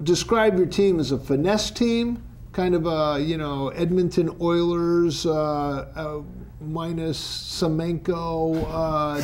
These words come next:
during their four cup run, uh, or the Broad Street Bullies like, uh, the Philadelphia Flyers? What was that, the seventies or eighties?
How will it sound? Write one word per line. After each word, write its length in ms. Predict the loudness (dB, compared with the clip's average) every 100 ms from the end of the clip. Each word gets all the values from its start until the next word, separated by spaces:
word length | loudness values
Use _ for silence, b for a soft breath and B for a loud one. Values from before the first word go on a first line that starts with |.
| -2
during 480 | -2 -2 -2 -2
their 380 | -2 -2 -2 -2
four 320 | -4 -2 -2
cup 340 | -2 -2 -4 -2
run, 480 | -2 -2 -2 -4 -4 B B B B -4
uh, 360 | 0 2 2
or 300 | 2 2 2
the 100 | 2
Broad 360 | 2 4 4 2
Street 280 | 2 2 4
Bullies 540 | 2 4 6 4 2
like, 320 | -2 -4 -4
uh, 240 | -4 -4 -4
the 100 | -6
Philadelphia 640 | -4 -4 -4 -4 -4 -4
Flyers? 540 | -4 -6 -4 -4 -6
What 160 | -2 -2
was 80 | -2
that, 160 | -4 -8
the 60 |
seventies 540 | -10 -8 -8 -6 -6 -2
or 120 | -2
eighties? 300 | -2 -4 -8